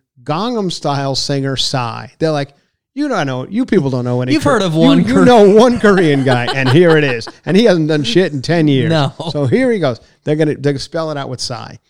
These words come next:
Speaker 1: Take Gangnam Style singer Psy, for example. He was born on December thirty-first, nineteen seventy-seven.
Speaker 2: Oh, interesting.
Speaker 1: He is considered forty-four, but his international age is forty-five,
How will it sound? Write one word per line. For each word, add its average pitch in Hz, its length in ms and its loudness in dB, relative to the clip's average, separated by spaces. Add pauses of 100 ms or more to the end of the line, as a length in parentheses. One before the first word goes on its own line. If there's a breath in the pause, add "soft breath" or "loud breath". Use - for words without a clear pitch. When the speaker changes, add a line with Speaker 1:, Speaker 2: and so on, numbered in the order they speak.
(280)
Speaker 1:
Take 220 260 -2
Gangnam 180 380 -4
Style 156 260 -4
singer 139 320 -4
Psy, 135 360 -6
for 120 100 -12
example. 113 480 -14 (180)
He 165 160 -4
was 233 160 0
born 170 220 -4
on 143 100 -2
December 139 400 -4
thirty-first, 180 560 -6
nineteen 139 380 -8
seventy-seven. 120 760 -12 (140)
Speaker 2:
Oh, 160 300 -6
interesting. 135 520 -8
Speaker 1:
He 143 40 0
is 135 100 -2
considered 185 580 -2
forty-four, 180 1040 -8 (580)
but 135 180 -2
his 127 180 -4
international 165 680 -6
age 135 180 -6
is 127 100 -8
forty-five, 151 1040 -8